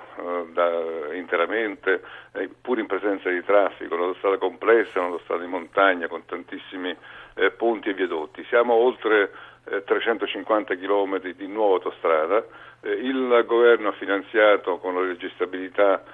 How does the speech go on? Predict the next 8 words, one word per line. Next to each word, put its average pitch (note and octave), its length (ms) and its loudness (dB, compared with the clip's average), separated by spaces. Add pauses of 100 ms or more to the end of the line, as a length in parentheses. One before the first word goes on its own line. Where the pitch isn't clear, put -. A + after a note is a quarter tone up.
(200)
un G2+ 160 -8
ulteriore, F#2+ 920 -2
eh, E2+ 380 -8
lotto F2+ 480 2
importante F#2 840 0
in F2 120 -2
prossimità F2+ 560 -4
di, F2+ 420 -10